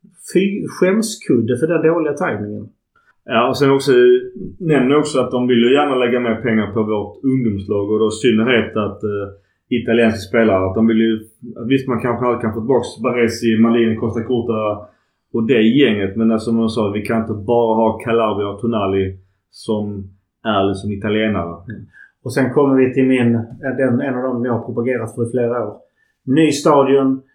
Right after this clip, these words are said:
Speaker 1: som bara är till för Milan och sextio, sextiofem tusen är för lite. Vi ska ha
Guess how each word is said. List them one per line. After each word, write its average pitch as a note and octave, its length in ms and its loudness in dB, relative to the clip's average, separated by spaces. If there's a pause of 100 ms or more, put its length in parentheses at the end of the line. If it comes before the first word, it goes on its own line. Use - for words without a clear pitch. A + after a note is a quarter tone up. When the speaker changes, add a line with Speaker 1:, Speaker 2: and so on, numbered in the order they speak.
(160)
Speaker 1:
som G2+ 360 -6
bara D3+ 360 4
är C#3+ 40 -4
till C#3 240 2
för C#3+ 80 0
Milan B2+ 680 0 (500)
och B2+ 220 -2
sextio, - 420 -2
sextiofem C3+ 600 0
tusen A#2+ 360 0
är G#2+ 120 -10
för A2+ 60 -2 (200)
lite. D#3 360 0 (360)
Vi C3 60 -10
ska B2 140 -8
ha A#2 120 -12